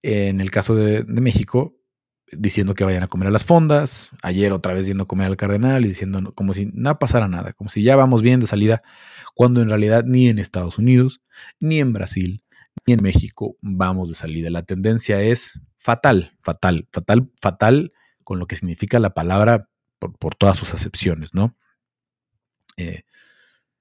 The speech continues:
porque no sé, no hay, no hay vuelta atrás cuando, cuando hablas de, de, de, de pérdida de,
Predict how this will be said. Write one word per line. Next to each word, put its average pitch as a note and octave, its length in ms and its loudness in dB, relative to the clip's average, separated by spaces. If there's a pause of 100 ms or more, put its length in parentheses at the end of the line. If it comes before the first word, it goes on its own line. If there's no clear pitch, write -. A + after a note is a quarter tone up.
(1000)
porque - 240 -6
no A2+ 80 4
sé, A#2 240 4
no A#2+ 120 2
hay, A#2 140 4
no A#2 120 2
hay A2+ 60 4
vuelta G#2+ 300 2
atrás G2+ 300 0
cuando, F2 400 -8
cuando F2 260 -6
hablas F#2 220 0
de, E2+ 160 -6
de, E2 300 -4
de, F2 240 -4
de F2+ 160 -4
pérdida F2+ 360 -2
de, E2+ 240 -8